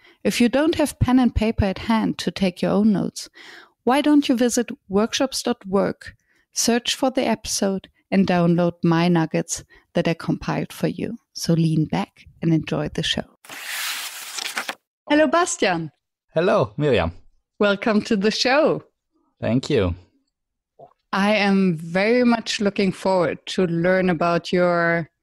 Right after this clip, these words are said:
Speaker 1: storytelling principles that you apply to workshops.
Speaker 2: Yeah, cool. That's nice. <laughs>
Speaker 1: Maybe before we get to the core of it,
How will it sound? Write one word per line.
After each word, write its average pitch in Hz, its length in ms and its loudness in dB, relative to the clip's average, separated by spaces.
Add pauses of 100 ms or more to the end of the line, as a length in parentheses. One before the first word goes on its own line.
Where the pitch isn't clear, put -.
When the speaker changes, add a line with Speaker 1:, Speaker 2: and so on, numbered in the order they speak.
(960)
Speaker 1:
storytelling 233 840 2
principles 180 840 0
that 180 220 -2
you 190 80 4
apply 180 300 0
to - 80 -6
workshops. - 720 -4 (840)
Speaker 2:
Yeah, 381 180 0 (100)
cool. 170 340 0 (300)
That's - 220 -10
nice. 123 400 -2 (460)
<laughs> - 500 -4
Speaker 1:
Maybe 294 260 0
before 254 460 2
we 240 160 4
get 208 320 -4
to 220 320 2
the 180 160 -2
core 240 500 0
of 185 120 0
it, 180 240 -4